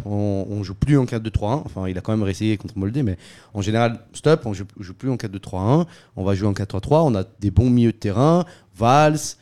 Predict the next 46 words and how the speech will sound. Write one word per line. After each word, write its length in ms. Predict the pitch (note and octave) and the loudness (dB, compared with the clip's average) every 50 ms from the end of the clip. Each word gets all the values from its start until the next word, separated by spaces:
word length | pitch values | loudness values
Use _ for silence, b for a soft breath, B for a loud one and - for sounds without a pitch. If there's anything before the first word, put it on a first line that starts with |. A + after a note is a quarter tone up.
| _ _ _ | _ _ _
Konya, 640 | - G#2 G2 G2+ A2+ B2+ C#3 C#3+ C#3+ D3 D3 D3 D3 b b b b - | -4 -2 0 2 4 6 6 6 6 4 4 2 -2 b b b b -10
euh, 240 | F#2+ F#2 F2+ F#2 F#2 | -6 -6 -4 -4 -6
Doulin 320 | F#2 G2+ G#2 G2+ B2+ D3 D3 | -4 -2 0 4 6 6 6
maintenant, 580 | C3 A#2 G#2 A2+ C#3 D#3 D#3 D#3 D#3 D#3 D3+ - | 6 6 6 4 4 4 4 2 0 -2 -4 -8
Cespedes, 800 | _ - - - - - F#2+ F#2+ A#2 C#3+ D#3 D#3 D#3 - - b b b b - | _ -16 -16 -14 -8 -8 0 4 6 6 6 6 4 2 -6 b b b b -2
Andoua 440 | A2 A2 G#2+ A2+ B2 D#3 E3+ D#3 | -2 2 4 6 6 8 8 8
avant. 340 | C#3 A#2 B2 D#3 F3+ F3 B B B B B B B B | 6 6 6 6 4 4 B B B B B B B B
Euh, 240 | - G2+ G2+ G2+ G2 | 0 4 4 4 4
donc, 260 | F#2+ G#2+ A2 G2+ - | 4 2 0 2 2
euh, 220 | A2+ A2 G#2+ G#2 G2+ G2+ - _ _ - - - | 2 4 4 4 2 0 -6 _ _ -20 -20 -10
faut, 160 | - - B2+ A2 | 0 2 2 2
faut 180 | - B2+ C3+ | 4 4 6
miser 300 | C3 C3 B2 A#2+ C#3+ D3 | 6 6 6 6 4 4
sur 160 | - - A#2 | 4 2 0
notre 220 | A#2 A2+ G#2 - - | 0 0 0 0 2
force. 280 | F#3 G#3 A3 - - | 2 2 2 0 -2
Et 40 | A#2+ G#2+ | -2 -2
notre 160 | G#2+ - - | -2 -2 0
force, 320 | - C#3+ C3+ - - - b b b b b b | 2 2 2 0 -4 -10 b b b b b b
c'est 200 | - - G3+ G3 | -2 4 4 6
le 120 | F3 C#3+ C3 | 6 8 6
milieu 180 | B2 A#2 A#2+ | 6 6 4
de 60 | - | 2
terrain. 360 | - - G#2 G2 A2 C3+ E3+ F3 | 0 -2 0 2 4 4 4 2
Et 40 | C3+ | 2
je 60 | A2 | 0
suis 120 | - - - _ | -2 -4 -10 _
content 360 | - C3 C#3 - D#3 D3+ D3+ D3+ | 0 0 2 4 4 2 2 2
qu'on, 360 | - B2 A2 A2 A2 G#2+ G2 b b b b b b _ | 0 0 0 2 0 0 -2 b b b b b b _
qu'on 140 | - A#2 G#2+ | -2 -2 0
soit 160 | - - A2 | 2 2 2
revenu 280 | G2 G#2+ B2 B2+ C#3+ C#3 | 4 4 4 6 6 4
à 60 | B2+ | 4
cette 120 | A2 G#2 G#2 | 2 0 -2
formation 380 | A#2 A#2 A2+ A2+ - - C3+ A#2 | 0 2 2 2 2 0 -2 -2
pour 180 | - G#2 G#2 | -2 -2 -2
le 60 | G2+ | -2
match 160 | G#2+ G#2+ - - | -2 -2 -2 -4
contre 160 | A2 G2+ - | -6 -6 -4
Sion. 120 | D#3 F3 | -4 -4
Et 40 | C#3+ | -4
j'espère 240 | G#2+ - - A2 - | -4 -6 -8 -10 -10
que 40 | - | -8
ça 60 | G#2 | -12
va 60 | G2+ | -10
continuer. 340 | G2+ G#2 G2+ - - E3+ E3+ | -8 -8 -10 -8 -8 -8 -8